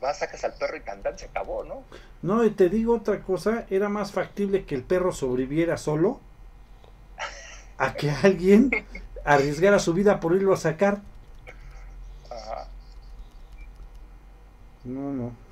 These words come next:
Speaker 2: verdaderamente esto es una burla para todo mundo, sobre todo
Speaker 1: Ajá,
Speaker 2: para
Speaker 1: o sea, de hecho, recordemos, esa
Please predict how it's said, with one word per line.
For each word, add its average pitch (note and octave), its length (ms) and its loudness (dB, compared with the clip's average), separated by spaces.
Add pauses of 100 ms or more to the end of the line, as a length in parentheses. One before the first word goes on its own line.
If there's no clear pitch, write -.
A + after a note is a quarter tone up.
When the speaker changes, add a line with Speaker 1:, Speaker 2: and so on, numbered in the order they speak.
(300)
Speaker 2:
verdaderamente E3 760 0
esto E3 300 -4
es D#3+ 180 -8
una E3 200 -2
burla D#3+ 500 2
para A2+ 240 -4
todo C3 260 -4
mundo, A#2 440 -6 (1000)
sobre A#2 260 -4
todo D#3+ 280 -4
Speaker 1:
Ajá, - 0 -
Speaker 2:
para A#2+ 400 -2
Speaker 1:
o - 40 -8
sea, B2+ 260 0
de C3 140 -4
hecho, F#3+ 180 -6
recordemos, D#3+ 540 -8
esa D3 80 -14